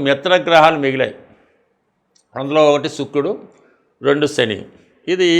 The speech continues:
రాశిలో ఉన్నటువంటి స్త్రీలకి అద్భుతమైనటువంటి ప్రోగ్రెస్ ఇవ్వడం జరుగుతూ ఉంటుంది. మీరు వైద్య వృత్తిలో ఉన్నా, ఉపాధ్యాయ వృత్తిలో ఉన్నా, లేదా సినిమా రంగం, మీడియా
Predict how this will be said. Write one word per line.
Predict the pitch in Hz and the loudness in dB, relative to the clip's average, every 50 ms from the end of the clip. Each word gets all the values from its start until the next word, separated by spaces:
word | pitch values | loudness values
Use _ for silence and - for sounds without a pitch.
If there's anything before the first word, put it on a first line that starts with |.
| 175 160 165 | 0 2 2
రాశిలో | 165 170 165 170 170 170 165 160 | 0 0 0 0 0 0 0 0
ఉన్నటువంటి | 160 156 156 151 147 147 147 139 139 135 - | -2 -4 -2 -2 -2 -2 -2 -2 -4 -6 -6
స్త్రీలకి | - - - 120 143 156 170 180 170 170 156 123 113 117 113 117 - _ _ _ _ _ _ _ _ _ - - | -8 -8 -2 0 2 2 2 2 0 -2 -4 -6 -6 -6 -8 -10 -16 _ _ _ _ _ _ _ _ _ -4 -4
అద్భుతమైనటువంటి | 123 127 131 165 190 170 185 180 175 175 170 165 160 160 156 156 147 135 147 123 - - - - | -4 -2 -2 -2 -2 0 0 0 0 0 -2 -2 0 0 -2 -2 -2 -4 -4 -6 -6 -8 -8 -2
ప్రోగ్రెస్ | 120 117 139 156 143 147 165 156 156 - | 0 2 2 2 2 2 -2 -2 0 -2
ఇవ్వడం | 139 131 131 139 139 127 117 | -2 -2 -2 -4 -6 -4 -4
జరుగుతూ | 113 113 113 107 107 104 104 | -4 -4 -4 -6 -8 -10 -10
ఉంటుంది. | 104 - - - - - _ _ _ _ - 127 | -12 -12 -14 -14 -16 -18 _ _ _ _ -8 -6
మీరు | 139 143 143 117 | -4 -4 -2 -2
వైద్య | 117 123 139 135 139 160 160 | -2 -2 -2 -2 -2 -2 -2
వృత్తిలో | 160 147 - 165 160 160 156 156 151 | -2 -4 -4 -2 0 0 0 0 -2
ఉన్నా, | 151 151 151 151 139 - - _ _ _ _ 113 | -4 -6 -8 -8 -10 -12 -16 _ _ _ _ -8
ఉపాధ్యాయ | 117 110 135 143 147 139 131 151 151 147 147 143 | -4 2 2 2 2 2 2 2 2 2 2 -2
వృత్తిలో | 143 135 139 147 143 143 139 135 135 | -4 -8 -6 -4 -4 -2 -2 -4 -4
ఉన్నా, | 135 135 135 131 - - _ _ _ _ _ _ _ _ 113 | -6 -6 -8 -8 -10 -14 _ _ _ _ _ _ _ _ -2
లేదా | 120 131 131 135 131 123 107 95 92 - - | 0 2 2 4 2 2 2 -2 -6 -10 -10
సినిమా | - 131 139 147 151 151 143 147 | -8 -6 -4 0 2 2 4 2
రంగం, | 143 143 143 147 139 127 127 | 2 0 0 -4 -4 -4 -4
మీడియా | 131 135 139 143 | -2 0 0 2